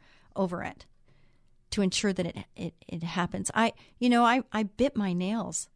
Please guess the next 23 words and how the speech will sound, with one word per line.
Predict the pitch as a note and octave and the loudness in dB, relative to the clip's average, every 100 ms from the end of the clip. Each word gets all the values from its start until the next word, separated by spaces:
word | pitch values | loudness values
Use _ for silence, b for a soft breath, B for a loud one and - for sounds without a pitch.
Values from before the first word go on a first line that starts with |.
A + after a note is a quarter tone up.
| _ _ _ _ _ | _ _ _ _ _
for | - F#3+ | -2 -2
fifty | E3+ C#4 C#4 - G#3+ | 0 0 0 0 -2
years. | F#3+ A#3 C4 - - | 0 0 -2 -2 -4
It | - | -2
took | B3+ - | -2 2
me | G#3 | 2
fifty | - - C#4+ - A#3+ | 0 0 0 2 0
years | B3 A#3+ - | 4 2 2
to | F#3+ | 0
stop | - G3+ A3 - | 0 0 -2 -2
this | E3+ - - | -2 -2 0
ugly, | G#3 G#3+ A#3+ A#3+ - | 0 2 0 0 2
awful, | F#3 F#3 F#3+ F#3 F#3 G#3 | 2 2 2 0 0 0
dreadful | F#3 F#3 F#3 F3+ | 0 0 0 -2
habit. | F3+ F3 E3+ - - b b b b b | -2 -2 -4 -8 -14 b b b b b
But | G3+ | 2
I | F#3 | 2
finally | - A3 A#3 G3+ | 2 4 6 4
did | G3 F3+ | 2 -2
it. | - | -2
So | - G3 | -2 -2
that | F#3 | -2
if, | - | -6